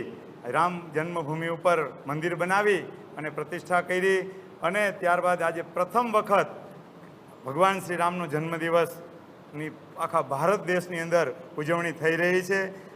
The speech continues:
અને અમારું વીરપુર, એટલે કે જલારામ બાપાનું, ત્યાં ભગવાન શ્રી રામ પધારેલા અને જલારામ બાપાને પણ દર્શન દીધા અને આજ અમે પણ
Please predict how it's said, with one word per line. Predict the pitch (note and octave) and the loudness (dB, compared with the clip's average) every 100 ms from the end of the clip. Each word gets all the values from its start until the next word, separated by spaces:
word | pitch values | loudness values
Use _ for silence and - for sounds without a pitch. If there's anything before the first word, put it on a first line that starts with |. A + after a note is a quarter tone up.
| - | -8
અને | E3 F3 | -2 0
અમારું | E3+ F3+ E3+ D3+ | 2 2 2 0
વીરપુર, | E3 D#3+ A3 D#3+ | -2 2 4 4
એટલે | - - - D3 | -2 -12 -10 -6
કે | D3+ | 2
જલારામ | E3 G3 G3+ G3+ | 4 6 4 4
બાપાનું, | F#3+ F#3 G3 F#3 C3 - - - - | 4 4 4 2 -4 -8 -16 -20 -2
ત્યાં | E3+ D3 | 0 0
ભગવાન | D3 F3+ F3+ E3 | 2 4 2 -2
શ્રી | D#3+ | -2
રામ | D#3 F#3+ G#3+ G3 | 4 4 4 2
પધારેલા | E3+ F3+ F#3 F#3 D3+ A#2 - - - | 4 6 6 6 6 4 -6 -16 -10
અને | C#3 | -6
જલારામ | C3 D3 F3+ G3+ F#3+ | 0 4 6 4 2
બાપાને | F#3 F#3 F#3+ F#3+ | 2 2 -2 -2
પણ | E3+ F3+ D#3+ C#3 | -2 -2 -2 -4
દર્શન | D#3 D#3 G3 F#3 | -6 -4 -6 0
દીધા | F#3 F3+ D3+ - - - C#3+ | 4 6 6 4 -6 -10 -4
અને | D3 | 0
આજ | D#3 D#3 E3 | 0 -2 -6
અમે | F3+ G#3+ | -2 -2
પણ | G#3+ | -2